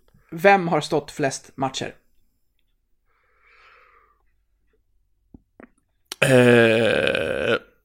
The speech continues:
Speaker 2: Juvonen, sextiosex trettiofyra.
Speaker 1: Brage, femtiotvå fyrtioåtta.
Speaker 2: Va?
Speaker 1: <laughs> Ja.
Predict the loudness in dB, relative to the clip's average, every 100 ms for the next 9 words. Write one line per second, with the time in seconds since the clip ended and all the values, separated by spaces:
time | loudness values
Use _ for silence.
0 | _ _ _ _ _ _ 0 6 6 8
1 | 8 10 10 8 4 -4 _ _ _ _
2 | _ _ _ _ _ 0 0 0 -2 0
3 | 0 0 -2 0 -2 -2 -4 -12 -20 -20
4 | _ -14 -2 2 2 2 0 -2 _ -2
5 | 0 0 -4 -2 -2 -4 -4 -6 -8 -8
6 | -12 -12 _ -14 -14 -6 6 8 6 -2
7 | _ _ -20 -6 -4 -2 -4 0 0 0
8 | -6 4 10 10 10 2